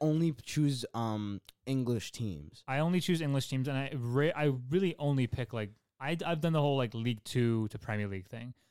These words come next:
Speaker 2: I would love to build, like, create a team, call it whatever, create my logo, create my kit, wor-, and, like, w-, start with, like, a bum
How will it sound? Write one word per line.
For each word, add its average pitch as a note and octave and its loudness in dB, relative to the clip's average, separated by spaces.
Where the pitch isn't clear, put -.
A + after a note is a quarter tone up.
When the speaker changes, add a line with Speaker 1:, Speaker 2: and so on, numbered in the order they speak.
Speaker 2:
I C3+ 2
would D#3 0
love A#2 0
to B2 -4
build, A#2 -2
like, - -6
create C3+ 0
a D3+ 0
team, G#2 -6
call A#2+ 0
it B2+ -6
whatever, G2 -4
create C#3+ -4
my C#3+ 2
logo, A2+ -2
create B2 -6
my C#3+ 0
kit, A2+ -4
wor-, B2 -2
and, B2+ -2
like, A2 -2
w-, A2+ -8
start D3+ 0
with, C3+ -6
like, B2+ -4
a C3 -4
bum A#2+ 0